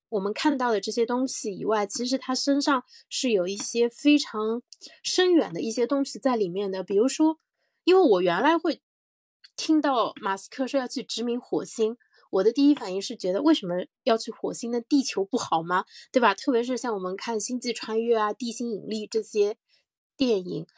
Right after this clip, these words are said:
包括像三体，呃，就是像这些科幻那个，呃，小说和那个电影，就是它带给我们的感觉，就是会让我觉得说宇宙很危险，啊，对吧？在外面你可能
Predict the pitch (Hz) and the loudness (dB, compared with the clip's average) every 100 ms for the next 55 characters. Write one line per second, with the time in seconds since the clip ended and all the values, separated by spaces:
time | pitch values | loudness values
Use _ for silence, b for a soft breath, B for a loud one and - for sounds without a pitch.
0 | b _ 349 359 - 285 180 - - 240 | b _ 4 4 2 2 4 0 0 0
1 | 196 196 320 302 302 - 151 - B B | 0 0 2 4 0 -4 -8 -10 B B
2 | B B _ _ _ - 185 185 175 156 | B B _ _ _ -2 -2 0 -2 -6
3 | 131 147 _ 285 262 226 208 196 - _ | -10 -16 _ 0 0 0 -2 -2 -6 _
4 | 240 233 294 277 277 269 269 262 294 294 | -12 0 0 2 0 0 -2 2 0 2
5 | 269 208 - - _ _ 220 220 190 185 | 0 -2 -12 -20 _ _ -2 0 0 -2
6 | 175 175 _ _ _ 170 170 175 180 175 | -2 -4 _ _ _ -6 -4 -4 -6 -2
7 | 233 240 240 202 180 185 190 202 185 180 | 0 0 -2 -2 0 0 0 -4 -2 -4
8 | 175 269 196 156 - 294 294 349 370 302 | 0 0 -2 -6 2 4 4 0 0 2
9 | 220 196 202 185 170 180 254 - 214 - | 2 2 -2 -4 -8 -6 -4 2 0 2
10 | 285 254 233 185 - 180 196 - 214 220 | 2 2 0 -2 -4 -6 -6 -2 -2 -2
11 | b b 185 - 254 208 185 180 208 214 | b b -12 2 4 4 -2 -2 0 0
12 | - 170 _ _ _ _ 170 180 196 180 | -6 -12 _ _ _ _ -12 -4 -2 0
13 | 226 214 226 208 196 180 175 170 - 180 | 0 2 2 0 -2 -2 -4 -8 -8 -6
14 | 165 175 | -4 -6